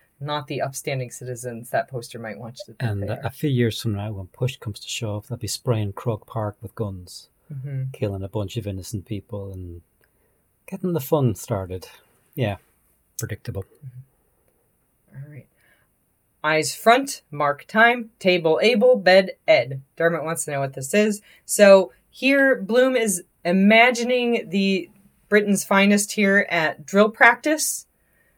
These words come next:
Speaker 1: doing as they're told by some bossy sergeant major in a
Speaker 2: Oh,
Speaker 1: big
Speaker 2: so,
Speaker 1: hat.
Speaker 2: so it'll be eyes front, mark time, table able, bed ed.
Speaker 1: Yeah, those
Speaker 2: Something
Speaker 1: last
Speaker 2: like
Speaker 1: few
Speaker 2: that.
Speaker 1: syllables you were asking about, yes,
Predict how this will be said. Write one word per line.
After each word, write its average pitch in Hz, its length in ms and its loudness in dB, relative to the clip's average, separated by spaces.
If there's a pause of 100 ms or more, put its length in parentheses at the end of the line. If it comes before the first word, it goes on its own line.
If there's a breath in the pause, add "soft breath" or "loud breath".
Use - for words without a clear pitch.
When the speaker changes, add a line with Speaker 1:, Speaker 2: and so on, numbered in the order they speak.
(500)
Speaker 1:
doing 226 460 2
as 175 260 0
they're 170 160 4
told 208 400 0
by 165 160 6
some 147 800 -4 (100)
bossy 151 640 2
sergeant 170 520 -2
major 196 420 2
in 202 160 2
a 143 60 0
Speaker 2:
Oh, - 40 2
Speaker 1:
big 175 120 2
Speaker 2:
so, 180 80 -4
Speaker 1:
hat. 202 260 0
Speaker 2:
so 143 100 6
it'll 120 120 4
be - 100 -4
eyes - 320 6
front, 302 420 8
mark 262 380 4
time, 311 420 8
table 226 400 6
able, 277 540 6
bed 247 400 4
ed. - 380 2
Speaker 1:
Yeah, 170 180 6
those 185 140 4
Speaker 2:
Something 262 120 10
Speaker 1:
last 262 200 4
Speaker 2:
like 226 60 0
Speaker 1:
few 220 40 0
Speaker 2:
that. - 80 0
Speaker 1:
syllables 214 480 4
you 226 60 2
were 202 80 6
asking 196 360 0
about, 196 240 2
yes, - 340 -6